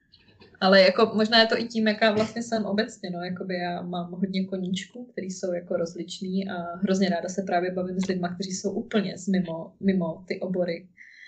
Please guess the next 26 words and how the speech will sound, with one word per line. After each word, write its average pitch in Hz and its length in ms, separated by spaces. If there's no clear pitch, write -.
kterým 208 240
rozumím 202 420
a 190 60
který 190 240
dělám, 185 400
protože 175 500
někdy 185 200
tě 190 120
něco 175 240
fakt 185 160
jakoby 180 300
zajímá 170 560
a 165 500
prostě 180 640
když 208 140
tě 202 120
zajímá 190 320
něco 180 200
z - 100
techniky, 185 440
tak 190 220
hold 190 320
asi 185 600
je 196 80
malá 180 340
pravděpodobnost, 180 960